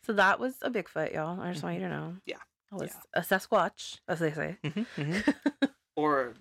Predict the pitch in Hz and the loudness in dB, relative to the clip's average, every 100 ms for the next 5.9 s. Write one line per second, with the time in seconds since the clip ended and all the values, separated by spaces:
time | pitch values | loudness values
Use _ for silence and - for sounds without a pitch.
0 | _ _ _ - - 135 131 - 120 - | _ _ _ -12 -8 -8 -8 -10 -12 -10
1 | 123 123 135 - 127 - _ _ - - | -8 -6 -8 -10 -14 -14 _ _ -16 -14
2 | - - - _ 180 170 165 170 165 151 | -14 -16 -18 _ -10 -8 -10 -10 -14 -18
3 | - - _ - 285 320 - - 147 147 | -20 -20 _ -4 2 2 2 0 2 2
4 | 127 - - - - _ - 190 160 92 | -4 -14 -20 -20 -20 _ -12 -2 0 0
5 | - - - - - - - 147 | -4 -12 -14 -16 -14 -2 4 6